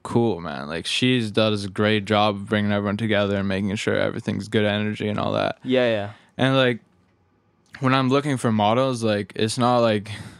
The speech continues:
Speaker 1: the thing that bugs me is, like,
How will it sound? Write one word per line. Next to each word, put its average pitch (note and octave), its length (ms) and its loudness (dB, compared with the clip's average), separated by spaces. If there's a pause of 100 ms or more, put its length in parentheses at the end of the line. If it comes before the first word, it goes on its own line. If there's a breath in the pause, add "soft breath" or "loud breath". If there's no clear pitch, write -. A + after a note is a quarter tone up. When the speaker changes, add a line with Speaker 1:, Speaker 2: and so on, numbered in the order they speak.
(1080 loud breath)
Speaker 1:
the A#2 120 -2
thing D3 180 4
that C#3+ 180 4
bugs B2+ 220 4
me C3 120 2
is, A#2+ 140 2
like, A2+ 160 2